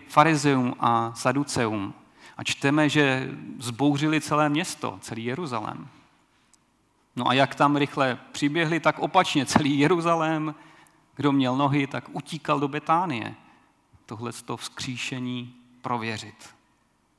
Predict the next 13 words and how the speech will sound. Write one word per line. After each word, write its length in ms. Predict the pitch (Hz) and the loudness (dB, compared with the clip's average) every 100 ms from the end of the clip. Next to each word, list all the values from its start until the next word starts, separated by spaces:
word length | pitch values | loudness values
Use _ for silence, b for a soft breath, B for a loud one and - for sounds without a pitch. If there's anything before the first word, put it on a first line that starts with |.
| b b | b b
Byl 120 | 117 | -10
tam 200 | 117 131 | -4 -4
celý 440 | - - 180 185 180 | -2 -4 -2 -4 -2
zástup 460 | 170 165 - 156 | 0 0 -2 -12
svědků 560 | - 160 - - - - _ b b b b b b | -10 -12 -12 -16 -16 -16 _ b b b b b b
a 60 | - | -10
všichni, 600 | - 147 - 117 101 - _ | -6 -6 -6 -8 -10 -18 _
všichni 340 | - 131 - 123 | -14 -12 -8 -6
to 120 | 127 | -6
viděli. 380 | 131 143 151 - - _ _ _ _ _ _ _ - | -6 -6 -8 -12 -20 _ _ _ _ _ _ _ -8
Nespochybnitelný 1400 | 143 - - 139 - 139 139 135 135 127 127 127 123 127 | -6 -6 -10 -12 -8 -8 -6 -8 -6 -6 -6 -8 -10 -10
mesiánský 920 | 120 113 - 113 117 113 - 110 104 - - | -12 -10 -10 -8 -10 -12 -16 -14 -14 -16 -18
zázrak. 600 | 117 104 107 117 120 | -12 -12 -12 -16 -20